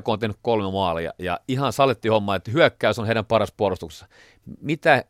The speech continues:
et heidän pitää saadakseen pisteet tällä hetkellä, heidän pitää pystyä oma pallohallinta pitämään vastaan kenttäpuoliskolla.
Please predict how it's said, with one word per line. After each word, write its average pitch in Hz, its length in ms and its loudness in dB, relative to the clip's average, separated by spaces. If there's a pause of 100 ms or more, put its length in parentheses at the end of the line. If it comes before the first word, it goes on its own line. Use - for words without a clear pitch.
(200)
et - 180 -14
heidän 156 240 2
pitää 127 360 2
saadakseen 120 540 2
pisteet 120 400 -2
tällä 143 220 8
hetkellä, 95 320 -2
heidän 120 220 0
pitää 113 200 0
pystyä 135 440 -2
oma 131 200 2
pallohallinta 101 520 2
pitämään 95 520 -4
vastaan 110 380 -2
kenttäpuoliskolla. 90 640 -6